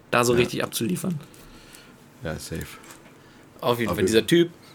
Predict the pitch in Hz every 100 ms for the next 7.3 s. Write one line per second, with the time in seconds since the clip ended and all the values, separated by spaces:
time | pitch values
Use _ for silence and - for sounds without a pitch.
0 | - - 143 113 117 123 117 131 113 107
1 | 110 107 - - 120 127 113 - 117 95
2 | - 92 90 87 80 - - - - -
3 | - - - 139 147 147 214 214 190 180
4 | 156 131 160 185 175 180 135 123 120 156
5 | 143 - 120 120 135 147 139 123 135 123
6 | 120 117 120 - 190 135 123 - 120 131
7 | 156 156